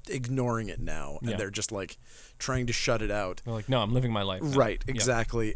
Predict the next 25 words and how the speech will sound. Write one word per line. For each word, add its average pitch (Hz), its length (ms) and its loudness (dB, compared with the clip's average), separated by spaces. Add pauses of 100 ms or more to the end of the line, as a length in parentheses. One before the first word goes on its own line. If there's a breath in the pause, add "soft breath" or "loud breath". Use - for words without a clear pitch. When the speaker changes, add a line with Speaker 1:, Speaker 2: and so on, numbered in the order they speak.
Speaker 1:
And 131 380 2 (1120 soft breath)
to 160 100 2
the 156 120 4
point 196 400 -2
that 143 200 0
they're 131 220 4
ignoring 131 720 2 (160)
something 127 560 6
very 113 580 0 (400)
obvious. 101 640 -2
And 123 140 0
it's, - 320 0 (1300)
<sighs> - 20 -6 (1300 loud breath)
every 175 340 2
single 170 360 6
person, 117 540 2 (100)
like, 127 260 0
I 139 100 0
don't 196 200 2
think 180 160 0
I 139 100 6
know 127 280 2
anybody 104 500 0
so 90 220 0
far 82 420 -6